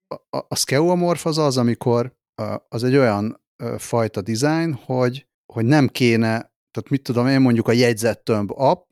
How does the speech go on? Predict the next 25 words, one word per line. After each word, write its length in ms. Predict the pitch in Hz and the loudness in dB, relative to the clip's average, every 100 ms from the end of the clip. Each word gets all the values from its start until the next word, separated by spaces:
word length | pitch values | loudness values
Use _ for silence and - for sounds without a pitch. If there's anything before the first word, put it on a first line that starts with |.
| - | -8
az 140 | 127 | -6
nem 180 | 120 156 | -2 -2
kéne, 220 | - 113 | -2 -2
hogy 120 | 110 113 | -2 -2
úgy 180 | 110 | -4
nézzen 380 | 117 104 117 107 | -2 -2 -2 -4
ki 120 | - | -2
a 80 | 110 | -2
számítógépeden, 880 | - 113 107 110 104 104 110 107 110 | -2 -4 -4 -4 -2 -2 -2 -4 -4
mint 220 | 107 104 | -4 -4
egy 100 | 107 | -6
tényleges 480 | - 107 107 101 101 | -4 -2 -2 -2 -6
papír 380 | - 104 101 95 | -4 -4 -4 -4
jegyzettömb, 720 | 101 113 135 127 - 151 147 | -4 -2 0 0 0 0 0
de 120 | 143 | 0
úgy 180 | 139 127 | 0 -2
csinálják 580 | - 113 107 101 101 - | -4 -4 -4 -4 -6 -6
meg, 280 | 117 151 156 | -6 -6 -6
és 140 | - | -8
akkor 220 | 135 135 | -6 -2
így 180 | 131 127 | -2 -2
emlékeztet 800 | - 117 101 98 101 92 104 95 | -6 -6 -4 -4 -6 -6 -6 -6
a 100 | 101 | -6
dizájnja 560 | 101 92 95 95 95 104 | -6 -8 -8 -8 -10 -10
a, 260 | 95 104 | -10 -10